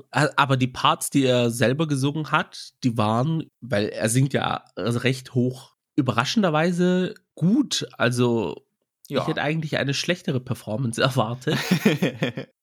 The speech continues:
Speaker 1: Und dieser Übergang vom anfänglichen Wasserfall, der da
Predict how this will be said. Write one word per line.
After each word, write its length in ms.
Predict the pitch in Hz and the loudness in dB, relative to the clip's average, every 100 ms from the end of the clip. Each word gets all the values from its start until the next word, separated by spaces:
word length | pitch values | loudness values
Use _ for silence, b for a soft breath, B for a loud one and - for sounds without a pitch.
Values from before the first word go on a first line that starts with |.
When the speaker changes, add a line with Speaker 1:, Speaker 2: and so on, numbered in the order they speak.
| _ | _
Speaker 1:
Und 520 | 147 147 143 131 131 139 | 2 4 6 4 0 0
dieser 180 | 127 131 | 2 2
Übergang 760 | 135 175 156 110 113 143 147 - | 2 2 2 2 0 -2 -6 -10
vom 680 | 135 - 123 120 120 117 110 - - | -14 0 2 4 2 2 0 -6 -2
anfänglichen 1120 | 113 151 - 131 123 120 - 120 113 78 - - | 0 0 0 2 2 0 0 0 0 -2 -8 -8
Wasserfall, 720 | 104 123 - 147 156 160 170 | -2 0 0 0 0 2 0
der 220 | 156 139 | 0 -2
da 400 | 135 135 135 135 | 0 0 0 -2